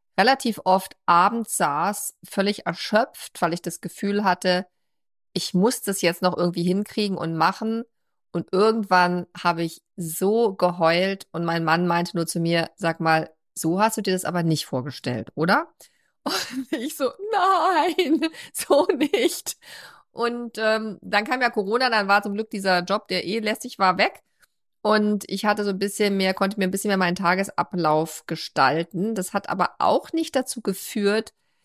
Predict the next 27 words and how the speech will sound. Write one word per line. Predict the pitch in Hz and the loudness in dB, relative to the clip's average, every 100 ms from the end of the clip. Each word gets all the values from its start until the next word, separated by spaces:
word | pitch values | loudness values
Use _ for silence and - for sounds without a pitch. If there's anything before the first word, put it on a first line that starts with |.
| _ _ _ - | _ _ _ 2
dass | 196 185 - | 2 2 -4
ich | 180 196 190 - - - _ _ _ _ _ _ _ _ _ - | -2 -2 -2 -10 -18 -20 _ _ _ _ _ _ _ _ _ -2
so | 196 | 2
gearbeitet | 202 156 170 170 | 4 4 2 0
habe, | 165 156 | -2 -2
wie | |
ich | 151 | -4
heute | 160 160 104 | -2 0 2
arbeite, | 135 139 160 185 | 2 0 0 0
weil | 170 160 | 2 0
ich | 170 | 0
habe | 165 180 | 2 2
mich | 180 175 - | 2 -6 0
oft | 170 196 - | 0 0 -6
dann | - 165 - | -2 -2 -2
erwischt, | 160 147 196 - 175 | -4 -2 -4 -4 -6
dass | 151 | -6
ich | 143 - - | -8 -12 -8
mit | 175 180 - | -4 -4 -6
zusammengebissenem | - 180 170 202 196 - 180 190 175 | -10 -2 0 0 -2 -4 -4 -4 -4
Kiefer | - 190 196 214 208 220 - - _ _ _ _ | -4 -6 -4 -2 -2 -2 -10 -20 _ _ _ _
an | 180 185 | 0 4
meinem | 175 170 | 4 2
Schreibtisch | - 170 180 - 190 | 0 0 0 -2 -4
mich | 180 - | -6 -2
festgeknallt | 190 - - - - 170 170 - | -2 -2 -10 -6 0 0 0 -2
habe, | 160 160 170 220 | -2 0 0 -4